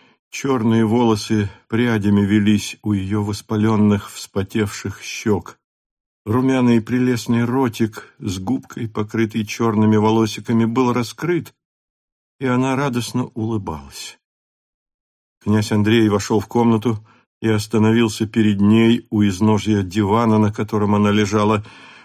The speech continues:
Блестящие глаза, смотревшие детски испуганно и взволнованно, остановились на нем, не изменяя выражения.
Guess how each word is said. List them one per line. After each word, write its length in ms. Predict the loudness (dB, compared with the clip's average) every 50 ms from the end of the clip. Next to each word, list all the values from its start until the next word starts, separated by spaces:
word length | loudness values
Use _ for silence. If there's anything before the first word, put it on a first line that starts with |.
| _ _
Блестящие 640 | 0 0 0 0 0 0 0 0 0 0 0 0 2
глаза, 440 | 4 2 2 2 2 2 0 0 0
смотревшие 720 | 0 2 0 0 2 0 -2 -2 -2 -2 0 0 0 2
детски 520 | 2 0 -2 -2 -2 -8 _ -8 -8 -8
испуганно 540 | -8 -8 -12 _ -4 -4 -2 0 2 2 2
и 60 | 2
взволнованно, 880 | 0 -2 -2 -2 -2 0 0 0 0 0 0 0 2 2 2 2 2 0 -4 -16 _ _ _ _ _ _ _ _ _ _
остановились 760 | -14 -14 -10 -6 -4 -2 0 0 0 0 0 0 -2 -4 -4
на 140 | -2 -2 0
нем, 340 | 0 0 -2 -2 -4 -6 -10 -18 _ _ _ _ _ _ _ _ _ _ _ _
не 160 | -4 -2 -2 -2
изменяя 560 | -2 0 0 0 2 0 0 0 0 0 0
выражения. 800 | 0 0 0 0 -2 0 2 2 2 2 0 -2 -2 -4 -4